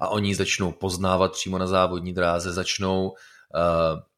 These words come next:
vychytávat, eh, malá zákoutí, která, když se podaří vyřešit, tak to auto postupně zrychluje, tomu se říká vývoj auta, ale oni s vývojem té nové koncepce začnou s-, se zpožděním rok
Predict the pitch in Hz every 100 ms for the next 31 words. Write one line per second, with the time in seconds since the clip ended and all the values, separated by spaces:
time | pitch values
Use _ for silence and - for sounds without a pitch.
0 | - 95 92 101 - 92 92 92 - 92
1 | 90 92 92 95 92 90 87 - 101 95
2 | - 90 90 95 - - 90 90 90 -
3 | - 92 90 95 85 95 - 87 87 -
4 | 80 95 90 92 - - - 82 85 80
5 | 82 - 98 104 104 92 85 87 85 -
6 | 82 80 85 85 92 95 87 85 - 87
7 | 95 - - - - _ 98 92 90 92
8 | 92 - 85 92 95 95 98 95 95 92
9 | 90 92 - 87 101 - - 95 101 -
10 | - - - - - 95 90 98 95 92
11 | - 95 92 92 82 - 90 98 85 90
12 | 95 92